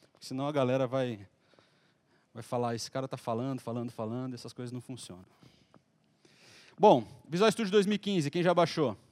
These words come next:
Agora não tem mais desculpa, hein, galera? Visual Studio é de grátis, até cinco, cinco usuários, né? Por favor. Senão o Daniel Semedo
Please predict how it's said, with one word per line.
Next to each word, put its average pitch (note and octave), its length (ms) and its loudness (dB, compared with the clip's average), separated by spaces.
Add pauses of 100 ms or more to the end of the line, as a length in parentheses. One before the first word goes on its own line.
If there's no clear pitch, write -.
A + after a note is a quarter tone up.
(720)
Agora F3 280 6
não A3 40 0
tem A#3+ 120 2
mais A3+ 180 8
desculpa, F#3+ 460 0
hein, D#3+ 60 2
galera? C#3 260 6
Visual D3 180 -2
Studio E3+ 280 -2
é - 20 2
de F3+ 100 -2
grátis, E3 720 6 (280)
até A2+ 400 -4
cinco, B2+ 280 -10 (180)
cinco C3 240 -14
usuários, G#2 540 -16
né? G2 80 -20 (680)
Por G#2 120 -16
favor. A#2 420 -6 (240)
Senão A2 400 -6
o C#3+ 60 -10
Daniel C#3+ 320 -2
Semedo B2+ 500 -6